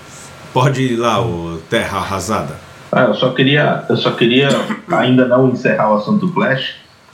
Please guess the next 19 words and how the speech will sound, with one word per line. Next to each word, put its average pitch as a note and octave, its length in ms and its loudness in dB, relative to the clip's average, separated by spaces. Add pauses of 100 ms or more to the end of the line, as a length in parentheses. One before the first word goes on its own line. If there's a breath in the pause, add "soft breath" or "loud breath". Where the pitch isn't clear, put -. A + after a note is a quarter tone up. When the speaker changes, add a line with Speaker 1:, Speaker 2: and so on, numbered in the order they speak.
(200)
Speaker 2:
pra G#2 140 2
dizer A2 380 0
que A#2+ 60 0
o A#2 40 4
Sandinista, A#2 800 4
na G#2 220 0
época, A2+ 340 0
teve B2+ 240 0
aquela, A2 800 0 (140)
aquele G#2 260 2
golpe G#2 440 2
do, F2+ 500 4 (360)
de - 480 -2
marketing, - 560 0
né, F#2+ 140 -2
do F2+ 140 -2
Clash G2 340 0
de A#2 60 -2
lançar A#2+ 440 0